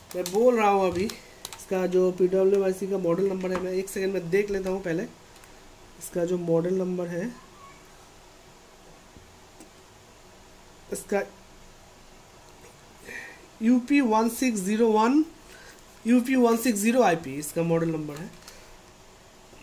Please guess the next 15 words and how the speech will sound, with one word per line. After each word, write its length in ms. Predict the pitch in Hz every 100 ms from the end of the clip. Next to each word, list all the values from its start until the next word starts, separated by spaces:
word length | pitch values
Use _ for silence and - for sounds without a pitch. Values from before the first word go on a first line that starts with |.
| - -
तो 60 |
मैं 320 | 226 240 254 262
किसी 280 | 220 226
से 160 | 226 262
मंगवाया, 560 | 214 202 208 208 185 180 254 - 185 156 - - -
क्योंकि 160 | - 190
मेरे 220 | 214 208
पास 220 | 208 208 190
नहीं 160 | 185
था 160 | 185 196 185
और 260 | 170 175 180 - -
<clears throat> 380 | - - - -
online 340 | 185 190 190
में 160 | 196 196
अभी 180 | 190